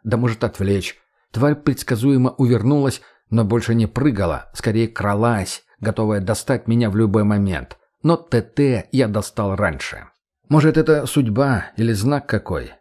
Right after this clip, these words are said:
начать бой с этим пистолетом, им же и закончить. Вскидывая руку с пистолетом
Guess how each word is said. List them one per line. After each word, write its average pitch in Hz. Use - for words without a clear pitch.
начать 110
бой 104
с -
этим 98
пистолетом, 113
им 143
же 98
и -
закончить. 101
Вскидывая 113
руку 107
с -
пистолетом 110